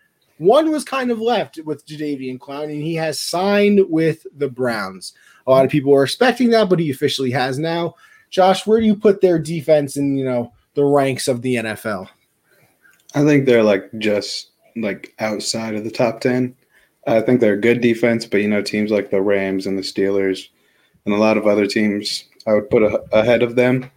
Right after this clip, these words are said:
Speaker 2: But I think, you know, they're in that eleven, ten, twelve range.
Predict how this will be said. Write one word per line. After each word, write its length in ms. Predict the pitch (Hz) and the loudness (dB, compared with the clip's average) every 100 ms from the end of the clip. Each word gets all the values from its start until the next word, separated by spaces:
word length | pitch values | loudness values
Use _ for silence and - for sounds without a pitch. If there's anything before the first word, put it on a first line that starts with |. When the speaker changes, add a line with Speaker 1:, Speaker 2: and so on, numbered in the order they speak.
| _ _ _ - _ | _ _ _ -20 _
Speaker 2:
But 140 | 123 | 2
I 20 | 120 | 2
think, 180 | 123 | 0
you 100 | 123 | 0
know, 140 | 123 120 | 0 2
they're 160 | 120 | 0
in 60 | 120 | 0
that 180 | 113 107 | 0 0
eleven, 600 | 104 107 107 104 107 110 _ | 0 -2 -2 -6 -8 -12 _
ten, 260 | 117 107 | -6 -6
twelve 300 | 107 98 101 | -4 -2 -2
range. 680 | 107 98 98 98 - - | -2 -4 -4 -8 -10 -14